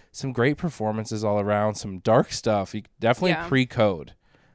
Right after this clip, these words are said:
Speaker 1: Like, it's why it's interesting sometimes to watch these movies. You know, you might have one concept of what these, uh, movies from this era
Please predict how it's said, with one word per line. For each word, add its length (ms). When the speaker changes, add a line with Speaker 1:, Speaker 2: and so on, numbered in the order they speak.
Speaker 1:
Like, 200
it's 140
why 340
it's 120
interesting 420
sometimes 360
to 60
watch 280
these 160
movies. 340
You 60
know, 60
you 120
might 100
have 140
one 220
concept 560
of 140
what 160
these, 360
uh, 400
movies 280
from 80
this 180
era 400